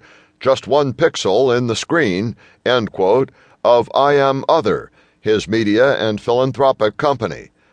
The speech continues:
a sort of creative cardiovascular system with Williams at its heart. Included at the moment are fashion labels Billionaire Boys Club and Ice Cream, the cloud-based music creation platform U Jam, a YouTube channel,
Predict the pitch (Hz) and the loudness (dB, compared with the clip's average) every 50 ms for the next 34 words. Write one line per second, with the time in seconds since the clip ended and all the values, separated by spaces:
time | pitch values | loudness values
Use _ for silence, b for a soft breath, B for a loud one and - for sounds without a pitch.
0 | _ _ - 98 95 - - 123 123 117 110 101 92 - - - 117 127 139 139 | _ _ -2 -2 -2 0 0 2 2 2 2 0 0 -4 -6 -4 0 2 2 2
1 | 135 123 113 104 - - - 120 120 127 123 113 104 110 139 143 139 - - 101 | 4 2 0 0 -2 -2 -2 0 0 2 0 0 2 2 0 0 0 -2 -2 -2
2 | 101 95 90 82 - - 98 85 - - 101 104 123 131 131 113 - - 107 113 | 0 0 0 0 -2 -2 -4 -4 -2 -2 -2 -2 -2 -2 -4 -6 -6 -2 -2 -2
3 | 107 98 131 147 143 113 95 98 120 127 95 117 110 110 123 135 - - - 135 | 0 0 0 2 2 2 0 0 -2 -2 0 0 2 2 2 0 -2 0 0 2
4 | 123 107 85 127 110 - - _ _ _ b b b b b b b b b b | 4 4 2 0 -2 -10 -20 _ _ _ b b b b b b b b b b
5 | b b - 110 107 104 - 170 165 147 117 120 120 117 101 101 - 107 101 110 | b b -4 -4 -4 -2 0 0 0 2 0 2 2 2 2 2 0 -2 0 0
6 | 123 117 101 104 123 127 120 95 92 92 87 - 120 120 123 - 117 110 101 98 | 0 2 2 0 0 2 2 2 2 0 0 2 2 2 2 0 -4 -4 -2 0
7 | 98 98 98 90 127 143 151 147 - - - 117 127 123 120 117 113 110 107 104 | 0 0 0 2 2 2 0 0 -4 -4 -2 0 0 2 2 0 2 2 2 0
8 | 101 - 117 123 123 117 107 - - - 101 104 117 143 147 120 113 104 101 101 | 0 0 0 0 0 0 0 -4 -6 -2 2 4 4 4 2 2 0 0 0 0
9 | 98 - - 123 143 151 143 - - - 92 87 85 107 135 135 107 B B B | -2 -2 0 0 0 0 0 -2 -4 -4 -4 -2 -2 -2 -4 -4 -6 B B B
10 | B B B B B - 101 - - 127 127 127 120 104 - 117 117 117 113 107 | B B B B B -8 -8 -4 0 2 2 2 2 0 0 0 2 2 0 -2
11 | - - 101 123 135 123 123 110 - - - 110 113 123 139 143 - - 104 98 | -4 -4 -4 -2 -2 -2 -2 -4 -4 -4 -2 0 2 2 2 0 -2 -4 -6 -6
12 | 90 - 104 95 92 87 - - 95 101 113 135 147 135 117 110 135 156 151 107 | -4 -2 0 0 0 -2 -2 -4 -2 0 0 0 -2 -2 -4 -2 -2 -2 -4 -2
13 | 92 104 90 87 95 120 135 123 b b b b b b b b - 101 107 120 | -2 -2 0 0 0 -2 -2 -4 b b b b b b b b -2 -2 0 0
14 | 160 175 170 156 - - 202 185 - - - 98 92 87 90 101 117 135 143 117 | 0 -2 -2 -4 -4 -2 -2 -2 -4 -4 -4 -2 -2 0 0 0 0 0 0 -2
15 | - | -4